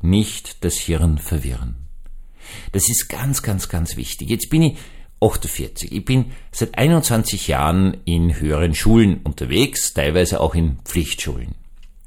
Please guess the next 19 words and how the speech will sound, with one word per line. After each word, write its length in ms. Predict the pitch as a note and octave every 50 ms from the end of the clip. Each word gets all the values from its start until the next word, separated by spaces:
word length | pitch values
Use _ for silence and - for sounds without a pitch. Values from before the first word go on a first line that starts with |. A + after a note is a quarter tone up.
| - - - - - - - - - - - - - - - - - - - - - - - - - - - - -
Und 80 | G#2
es 140 | G#2+ F#2+ F2+
ergibt 680 | G2+ - - - - - - - - - C3 C3 - -
sich 360 | - A#2 G#2+ - - - -
eine 260 | E2 F2 F#2 E2+ - - - - - - - - - - - - - -
wirklich, 960 | G#2+ G2+ D2 G2+ A2+ A2+ - - A2 G#2+ F#2+ - - - - - - - - - - - - - - - - - - - - - - - - - - - -
deswegen 260 | G#2+ G2+ - G#2+ G#2+ F#2
rede 220 | F2+ G2 G#2+ G#2
ich 60 | F#2
heute 240 | E2+ D#2+ C#2+ C#2 C#2+
auch 40 | D2
wieder 180 | D#2+ D2+ D#2
so 160 | D2+ - - E2
sch-, 140 | - -
intensiv 560 | - F#2+ E2 - F#2 E2+ D#2 - G2 G2 - -
drüber, 340 | - E2+ F2 D#2+ E2 D2+ - - - -
ganz, 960 | - C#2+ F#2+ A2 A#2 - - - - - - - - - - - - - -
ganz, 520 | - C#2+ D2+ D#2+ E2 D2 - - - -
ganz 800 | - B1+ B1 C#2+ D2 C#2 - - - - - - - - - -